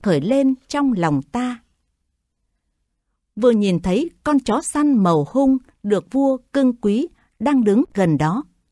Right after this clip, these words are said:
Ngài lấy một miếng thịt, tỏ vẻ muốn cho con chó. Vua thấy thế, liền truyền đem đĩa của con chó lại và bảo Ngài lấy thức ăn cho con chó.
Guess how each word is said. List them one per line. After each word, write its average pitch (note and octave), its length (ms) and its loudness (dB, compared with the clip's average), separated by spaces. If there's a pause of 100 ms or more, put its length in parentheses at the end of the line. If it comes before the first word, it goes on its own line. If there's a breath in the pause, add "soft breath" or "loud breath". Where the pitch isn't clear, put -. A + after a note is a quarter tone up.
(600)
Ngài A3+ 260 2
lấy F#3 360 0
một A3 340 2
miếng G#3 340 0
thịt, G3 200 0 (640)
tỏ F#3+ 160 2
vẻ D3+ 320 0 (220)
muốn G#3 300 2
cho C4 240 0 (120)
con B3+ 200 2
chó. G3 300 -4 (1160)
Vua D4 280 0
thấy A3+ 260 2
thế, A3+ 220 -2 (380)
liền A3+ 240 2
truyền E3 400 0 (220)
đem C4+ 220 2
đĩa G#3 220 0 (120)
của F3 140 2
con C4 260 -2
chó G#3 280 -4
lại F#3 300 -4 (520)
và A3+ 200 0
bảo F3+ 220 0
Ngài D#3 320 0 (180 soft breath)
lấy G3+ 300 0
thức F#4 220 -4
ăn C4 340 0 (140)
cho C4+ 140 -2
con B3 280 -2
chó. G#3+ 300 -4